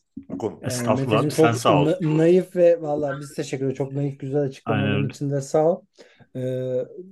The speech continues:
Speaker 2: yani ben de senin yorumlarını hep dinlemekten çok keyif alıyorum. İnşallah hep beraber çalışmaya devam edeceğiz. Başka projeler olur, başka işler olur, başka şeyler olur ama dediğin gibi hem, e, Hollanda hem Barcelona'da da değerli görüşlerin,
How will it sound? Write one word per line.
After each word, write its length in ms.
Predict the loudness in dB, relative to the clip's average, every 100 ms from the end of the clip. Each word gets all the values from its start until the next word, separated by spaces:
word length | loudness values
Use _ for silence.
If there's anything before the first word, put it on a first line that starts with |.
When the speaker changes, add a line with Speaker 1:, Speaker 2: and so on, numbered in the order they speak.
| -8 -6 -4 -6 -2
Speaker 2:
yani 420 | 0 0 -2 -6 -4
ben 300 | 2 4 4
de 60 |
senin 240 | 0 0 2
yorumlarını 760 | 4 4 4 0 0 -2 -6 -8
hep 220 | -12 -10
dinlemekten 500 | -4 -4 -4 -4 -4
çok 220 | -4 -4
keyif 200 | -2 -4
alıyorum. 240 | -4 -4 -4
İnşallah 320 | -2 -2 0
hep 160 | -4 -2
beraber 300 | -2 -2 -6
çalışmaya 480 | -8 -8 -10 -8
devam 180 | -6 -8
edeceğiz. 240 | -8 -10 -6
Başka 300 | -6 -8 -10
projeler 400 | -10 -8 -8 -10
olur, 160 | -10
başka 300 | -12 -12 -12
işler 260 | -12 -12 -14
olur, 240 | -14 -10
başka 260 | -10 -10 -12
şeyler 280 | -10 -10 -10
olur 180 | -8
ama 280 | -4 -4 -6 -12 -20 _
dediğin 260 | -2 0 0
gibi 260 | 0 -2 -2 _ _ _
hem, 320 | 0 0 0 -8
e, 180 | -8 -6
Hollanda 500 | -4 0 0 0 0
hem 160 | 0 2
Barcelona'da 640 | 2 2 0 -2 -2 0
da 180 | 0 0 -6 _ _ 0
değerli 320 | 4 4 4
görüşlerin, 680 | 0 0 -2 -6 -6 -8